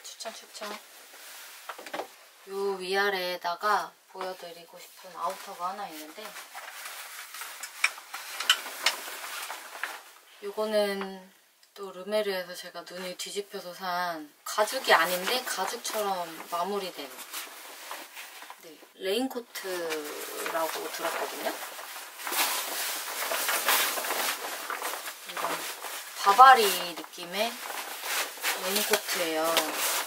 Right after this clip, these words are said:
어우, 너무 예쁘죠? 근데 너무 어디 영화 속 주인공 같아가지고 좀 부담스러워가지고 <laughs> 아직 못 입었거든요.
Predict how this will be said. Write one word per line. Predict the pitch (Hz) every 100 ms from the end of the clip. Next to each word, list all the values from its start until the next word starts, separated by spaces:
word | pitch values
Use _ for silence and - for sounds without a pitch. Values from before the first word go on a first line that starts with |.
| - - - -
어우, | 269 294 302 285
너무 | 220 240
예쁘죠? | 226 - 220 214 202 196 196 - -
근데 | 233 220
너무 | 190 196 214 214 214 196 160 - - - - 196
어디 | 196
영화 | 180 196 233 226 220 214 190
속 | - 208 -
주인공 | - 214 226 214
같아가지고 | 190 160 - 160 156 156 160 160 175 165 151 139 139 - - - - - -
좀 | 180
부담스러워가지고 | - 202 233 240 - 180 151 143 156 - -
<laughs> | - - 165 165 156 - - - 190
아직 | 190 180 170
못 | 175
입었거든요. | 233 190 - - 147 170 269